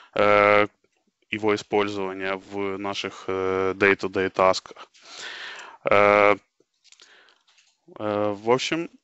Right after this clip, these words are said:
<clears throat> э, хотелось бы начать с того, чтобы вы попробовали представить себе ситуацию, когда вы приходите на проект, э, и вы узнаёте, что вам нужно развернуть, э, тридцать микросервисов, заранить их,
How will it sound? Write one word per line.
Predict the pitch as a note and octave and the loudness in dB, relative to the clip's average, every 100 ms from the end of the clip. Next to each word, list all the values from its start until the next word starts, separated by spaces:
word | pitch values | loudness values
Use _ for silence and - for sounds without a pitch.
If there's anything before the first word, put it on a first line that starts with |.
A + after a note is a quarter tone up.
| _ - | _ -10
<clears throat> | D3 C#3+ B2+ - _ - | -2 -2 -4 -16 _ -4
э, | A2 A2 A2 | 2 4 2
хотелось | B2 - C#3+ | 0 0 0
бы | C3 | 0
начать | B2 A#2 A#2+ | -4 -2 -2
с | - | -2
того, | A#2+ D3+ | -2 -2
чтобы | - C3 A2+ A#2 A2+ A2+ | -2 -8 -2 2 4 2
вы | G#2+ C3 | 2 -2
попробовали | C#3 A#2 A#2+ A2+ A2 | -2 -2 -2 0 -2
представить | A2 G#2+ - A#2+ A#2 | -4 -12 0 2 2
себе | - - A2+ | -4 -10 -10
ситуацию, | - - A#2+ - - A#2 A#2+ _ - - _ | -10 -8 -4 -2 -2 -6 -6 _ -20 -20 _
когда | G#2+ G#2+ A#2 | -6 2 2
вы | A#2 | 2
приходите | - A2 A#2 A2+ - | -2 -4 -4 -4 -8
на | A2 G#2+ | -8 -4
проект, | A2+ C3 E3+ - _ _ _ _ _ _ _ _ | 0 0 0 -10 _ _ _ _ _ _ _ _
э, | A2 G#2 G#2 G#2 G#2+ G#2+ G#2 - _ _ _ | -12 -6 -2 -2 -2 -4 -6 -10 _ _ _
и | A2 | -8
вы | A2+ B2+ | -4 -2
узнаёте, | A#2 A#2+ C3 C#3+ | -2 -2 -2 -2
что | A#2+ - | -6 -6
вам | G2+ G#2+ | -6 -4
нужно | A2+ G#2+ G2 | -6 -6 -6
развернуть, | G2+ G#2+ G#2+ A2 - F#2+ _ - | -6 -4 -4 -6 -8 -20 _ -8
э, | F#2+ F#2+ - | -4 -4 -2
тридцать | C3 B2 | -4 -4
микросервисов, | G#2+ G2+ G#2+ - C#3 C#3 - - _ _ _ - - - - - - _ _ | -8 -8 -10 0 2 2 -4 -14 _ _ _ -20 -20 -20 -20 -20 -20 _ _
заранить | A2 A2 A2 B2 A#2+ - | -4 2 4 4 0 -6
их, | F#2+ | -14